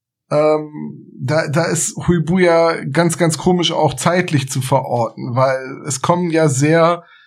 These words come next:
moderne Konzepte wie Fahrstühle und Rolltreppen und Sportwagen und so weiter vor, aber nur wenn die Handlung das gerade braucht.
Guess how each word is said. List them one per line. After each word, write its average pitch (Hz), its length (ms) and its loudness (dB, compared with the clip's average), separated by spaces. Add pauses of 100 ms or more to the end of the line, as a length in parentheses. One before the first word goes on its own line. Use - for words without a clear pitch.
(340)
moderne 156 640 2
Konzepte 165 720 -2
wie 123 120 0
Fahrstühle 147 760 0
und 127 320 -2
Rolltreppen 151 800 -2
und 120 300 -6 (220)
Sportwagen 160 1040 0
und 156 400 -6
so 160 220 0
weiter 160 280 2
vor, 160 300 0
aber 156 220 2
nur 175 240 0
wenn 185 120 0
die 165 140 -2
Handlung 185 440 -2
das 156 200 -2
gerade 135 280 0
braucht. 139 600 0